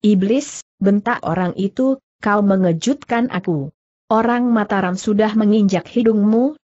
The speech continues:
kau masih tertidur nyenyak," sahut kepercayaan Kakang Panji tidak kalah lantangnya. "Apa maumu membangunkan aku?" bertanya Kebo Watang. "Kakang Panji menunjukmu, agar kau tampil sekarang di sayap sebelah kanan.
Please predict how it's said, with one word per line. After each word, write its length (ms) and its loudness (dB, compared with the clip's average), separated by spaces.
kau 240 0
masih 400 -2
tertidur 560 0
nyenyak," 400 2
sahut 400 -2
kepercayaan 1040 -2
Kakang 480 -2
Panji 400 0
tidak 320 -2
kalah 320 0
lantangnya. 640 -2
"Apa 320 -2
maumu 400 2
membangunkan 840 2
aku?" 280 0
bertanya 560 0
Kebo 320 0
Watang. 480 -4
"Kakang 400 0
Panji 320 2
menunjukmu, 960 0
agar 320 0
kau 240 -2
tampil 480 0
sekarang 480 -4
di 80 2
sayap 560 0
sebelah 480 -2
kanan. 480 -4